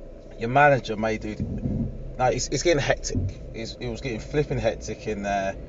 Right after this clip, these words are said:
People waiting ages for food. And the manager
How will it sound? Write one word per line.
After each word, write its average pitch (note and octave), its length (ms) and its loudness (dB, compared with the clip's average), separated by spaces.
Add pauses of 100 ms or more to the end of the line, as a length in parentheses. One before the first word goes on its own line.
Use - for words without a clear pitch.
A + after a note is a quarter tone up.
(400)
People C#3 300 2
waiting A2+ 320 4
ages A2 400 -4
for - 60 -10
food. G2+ 520 -6 (880)
And A2+ 520 0
the A#2 80 -4
manager B2 680 4